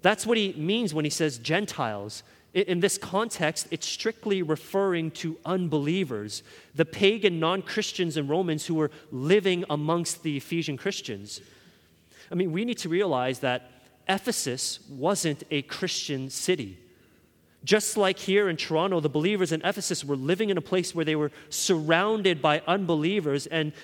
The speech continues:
within that kind of environment, Paul is saying to them,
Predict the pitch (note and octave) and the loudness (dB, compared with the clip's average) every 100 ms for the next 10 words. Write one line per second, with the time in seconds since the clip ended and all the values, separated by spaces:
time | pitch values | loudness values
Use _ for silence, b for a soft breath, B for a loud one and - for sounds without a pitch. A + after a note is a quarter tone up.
0 | B D#3 E3+ - A3 A3 G3+ G3+ - G3+ | B 0 2 4 4 4 2 2 -2 2
1 | G#3+ G3+ G3 D3+ E3+ D#3+ D#3+ - G3 F#3+ | 2 2 2 2 2 2 -2 -4 0 2
2 | F#3 - F#3 F#3 F#3+ E3+ D3 D3 | 2 0 0 0 -2 -2 0 0